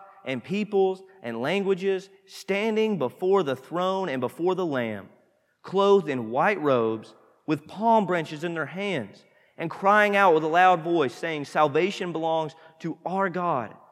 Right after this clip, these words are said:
who sits on the throne, and to the Lamb.'" And that's to come. So Jesus started it when He became the seed. And you can look in Revelation chapter seven, guys, it's gonna happen.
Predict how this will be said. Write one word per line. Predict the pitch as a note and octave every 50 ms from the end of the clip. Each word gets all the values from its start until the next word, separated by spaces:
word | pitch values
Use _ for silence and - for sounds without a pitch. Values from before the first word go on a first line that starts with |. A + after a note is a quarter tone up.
| _ _ _ _
who | D#3+
sits | D3+ - - F3+ E3+ -
on | E3+
the | D3+ C#3+
throne, | - - D#3+ E3+ F3+ F3+ F3+ F3+ F#3 F3+ F3 - - _ _ _
and | D#3 D3+ C#3 -
to | - F3+ F3+
the | E3 D#3+
Lamb.'" | D3+ D3+ D3+ D3+ C#3+ A#2+ G#2 G2 - - _ _ _ _ _ _ _ _ _ _ _ _ _ _ _ _ _ _ _ _ _ _ _ _ _
And | - C3+ C3+
that's | F#3 A3+ A3+ - -
to | - D#3
come. | - - F3 G3 G#3 F3+ B2+ G2 F#2+ F#2 _ _ _ _ _ _ _ _ _ _ _ _ _ _ _ _ _ _
So | - F#3 D#3
Jesus | C#3 - E3+ G#3 A#3+ A#3 A3+ F3+ -
started | - - F3 D3 D#3+ F#3 F#3 G3 F#3+
it | F#3 C3+
when | C3 C#3
He | F3
became | F3 F#3 F3+ - F#3+ F3 E3+
the | D3+ C3
seed. | - - - C#3 D#3 F3+ G3+ G#3+ G#3 - _ _ _ _ _ _ -
And | D3+ D#3+
you | F#3+ A#3+
can | G#3+ - G3 F3+
look | F3 G3 A3 G#3+ G#3+ -
in | D#3 D#3 D3
Revelation | D3 F3 F#3+ G3 F#3 F#3+ G3 F#3+ F3+ D#3+
chapter | - - G3+ F#3+ G3+ F3 D#3+ D3
seven, | - G3 G#3 G3+ F#3
guys, | D#3 E3+ F#3 F#3 E3
it's | A3+ B3 -
gonna | - G3 A3 G#3 C#3+
happen. | C#3 D#3 F3+ G3 G3+ G3 - G#2 E2+